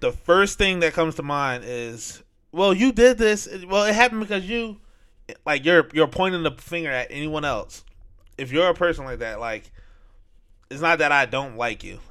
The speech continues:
It's just that it really bugs me because it's like, dang, like,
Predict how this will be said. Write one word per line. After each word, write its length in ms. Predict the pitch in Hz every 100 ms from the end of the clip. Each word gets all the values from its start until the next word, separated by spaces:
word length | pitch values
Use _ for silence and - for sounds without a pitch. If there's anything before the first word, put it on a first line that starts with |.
| -
It's 160 | 143 135
just 220 | 147 127
that 260 | 135 120
it 100 | 135
really 420 | 123 113 151 156 139
bugs 640 | 104 104 123 131 120 107
me 240 | 104 92 - - _ - - _ _ -
because 260 | - 143
it's 120 | 135
like, 220 | 139 123 98
dang, 480 | 233 320 330 151
like, 400 | 120 117 110 -